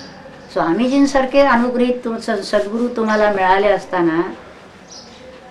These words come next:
तुम्ही परमार्थात शांत कसे राहू शकता? तडफड कशी होत नाही की मला अजून ते मिळालं नाही, मला अजून ते मिळालं नाही?"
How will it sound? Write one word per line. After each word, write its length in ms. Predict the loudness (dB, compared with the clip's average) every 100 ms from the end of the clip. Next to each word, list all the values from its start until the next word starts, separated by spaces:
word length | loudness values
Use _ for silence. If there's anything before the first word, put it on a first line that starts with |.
| -2
तुम्ही 160 | 0 2
परमार्थात 640 | 2 0 2 2 2 0
शांत 400 | 0 0 2 4 2 0
कसे 200 | 0 2
राहू 240 | 2 2
शकता? 340 | 0 -4 -6 -8 -8 -16 -20 -20 -20 -20 -20 -18 -18 -18 -18 -20 -2
तडफड 360 | 0 0 2 2
कशी 260 | 4 4 6
होत 260 | 4 4
नाही 260 | 0 -2 -4 -8 -20 -20 -14 -6
की 80 | -4
मला 260 | -2 -2
अजून 200 | -2 -2
ते 160 | -2 -2
मिळालं 420 | -4 -2 -2 0
नाही, 140 | -2
मला 240 | -2 -2 -2
अजून 260 | -2 -4
ते 160 | -6 -6
मिळालं 400 | -6 -6 -6 -6
नाही?" 140 | -6